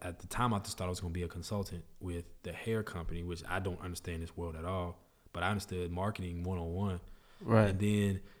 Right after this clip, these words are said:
Speaker 1: there's a production aspect with what Steve was doing in the content space with Locate Your Love. So I had to learn to produce. So I really had to drop a lot of ego, and, like, Joe had to, and to his credit, he had a lot of patience. He had to walk me through, like,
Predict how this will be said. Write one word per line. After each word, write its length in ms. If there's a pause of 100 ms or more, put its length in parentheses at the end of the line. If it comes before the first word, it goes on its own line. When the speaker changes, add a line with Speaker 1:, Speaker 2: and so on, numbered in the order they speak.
Speaker 1:
there's 180
a 80
production 420
aspect 520 (100)
with 240 (320)
what 200
Steve 260
was 80
doing 160
in 60
the 120
content 320
space 300
with 80
Locate 380
Your 100
Love. 260
So 180
I 120
had 160
to 80
learn 360
to 120
produce. 400
So 100
I 40
really 280
had 160
to 60
drop 300
a 40
lot 140
of 100
ego, 300
and, 80
like, 240
Joe 260
had 220
to, 100 (460)
and 100
to 100
his 140
credit, 260
he 60
had 80
a 40
lot 120
of 80
patience. 300
He 60
had 100
to 60
walk 360
me 180
through, 180
like, 260